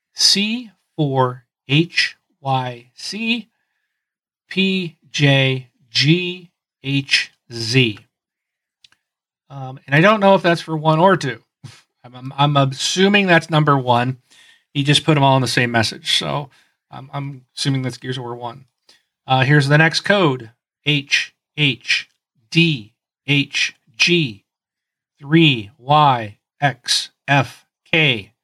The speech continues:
H K Y Q three nine R seven M X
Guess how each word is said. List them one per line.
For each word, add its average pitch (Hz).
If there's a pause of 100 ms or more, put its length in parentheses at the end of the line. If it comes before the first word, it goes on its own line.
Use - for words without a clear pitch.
(840)
H - (120)
K 135 (140)
Y 135 (100)
Q 151 (180)
three 139 (800)
nine 131 (120)
R 143
seven 131 (140)
M 127 (180)
X -